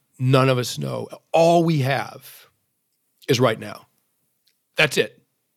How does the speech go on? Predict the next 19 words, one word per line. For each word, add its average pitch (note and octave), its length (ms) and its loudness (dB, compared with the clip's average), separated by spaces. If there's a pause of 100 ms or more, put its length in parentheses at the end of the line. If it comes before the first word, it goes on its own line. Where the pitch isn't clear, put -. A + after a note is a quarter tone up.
(120)
right? C3+ 220 0 (260)
And D#3 100 2
if C3+ 160 0
you D3 280 -2 (600)
waste F3 460 0
right D3+ 220 0
now C3 640 -4 (880)
regretting E3+ 440 2
the E3 80 -6
past A2+ 760 -8 (100)
or C#3+ 100 2
worrying C#3+ 320 2
about B2+ 200 -2
the B2+ 60 -14
future - 640 -10 (880)
or D3+ 160 4
on C3 120 0
your B2+ 140 -2
iPhone, A#2+ 520 -8